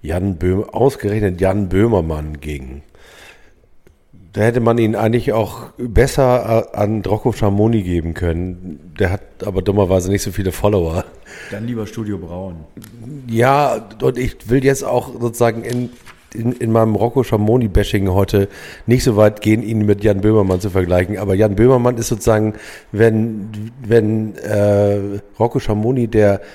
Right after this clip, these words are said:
Speaker 1: das Zwergkaninchen ist, das auf den Schultern von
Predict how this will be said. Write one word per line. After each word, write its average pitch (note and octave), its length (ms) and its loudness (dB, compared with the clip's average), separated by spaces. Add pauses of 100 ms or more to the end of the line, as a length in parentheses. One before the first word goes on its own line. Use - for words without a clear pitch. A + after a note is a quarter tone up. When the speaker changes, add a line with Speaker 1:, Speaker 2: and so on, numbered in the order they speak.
(600)
Speaker 1:
das G#2+ 240 -6
Zwergkaninchen G2 880 2
ist, G2 240 -4
das F#2+ 140 -2
auf G2+ 140 -8
den F#2+ 120 -2
Schultern G#2+ 380 2
von G2+ 240 0